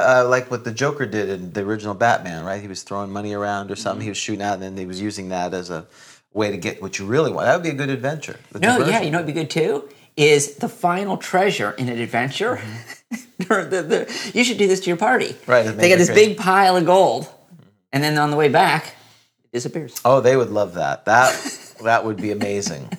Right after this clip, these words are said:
Speaker 1: I'm sure
Speaker 2: You said you wanted to get rid of some of your players.
Speaker 1: They don't go away. I had ten players, right, Nico?
Speaker 2: I'm giving you ideas, and you're not taking them.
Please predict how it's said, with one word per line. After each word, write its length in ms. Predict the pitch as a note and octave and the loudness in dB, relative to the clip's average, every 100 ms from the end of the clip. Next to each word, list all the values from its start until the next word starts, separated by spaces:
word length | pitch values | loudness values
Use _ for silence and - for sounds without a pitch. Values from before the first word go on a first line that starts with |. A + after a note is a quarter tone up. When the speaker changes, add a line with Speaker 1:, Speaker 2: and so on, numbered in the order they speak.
| - | -12
Speaker 1:
I'm 140 | - A2 | -10 -6
sure 520 | - C3+ C3 B2 B2 | -2 2 6 6 6
Speaker 2:
You 80 | A#2 | 4
said 220 | - C4+ | 0 -2
you 60 | C4+ | 0
wanted 140 | G3+ G3 | 2 2
to 40 | |
get 140 | F3 E3 | 2 0
rid 120 | A#3 | 0
of 60 | A#3+ | 0
some 140 | G#3+ | -2
of 60 | G#3+ | -2
your 120 | C#3 | -4
players. 500 | - - - - - | -2 -2 -2 -4 -8
Speaker 1:
They 240 | - C#3 A#3 | -2 2 2
don't 200 | A#3+ F#3+ | 0 2
go 180 | F#3+ F3+ | 2 4
away. 320 | F3 F3+ C#3 - | 4 2 -2 -4
I 60 | |
had 280 | C3+ D3 C#3+ | -2 -4 -6
ten 320 | - D3+ D3 | -6 -4 -4
players, 600 | C#3 C3 A#2 A2+ G2+ - - | -4 -2 0 -2 -6 -10 0
right, 220 | A2+ C3 | 0 4
Nico? 100 | - | 2
Speaker 2:
I'm 140 | C4 | 4
giving 300 | - D#4 E4 | 2 2 2
you 120 | A#3+ | 4
ideas, 560 | A3 G3 D#3+ G#3 B3 A3+ | 4 4 4 6 6 4
and 80 | G#3+ | 0
you're 100 | G#3 | 2
not 160 | A3 A3 | 2 4
taking 340 | G#3+ D#4+ D4 | 2 2 -4
them. 200 | A2 A2 | -4 -6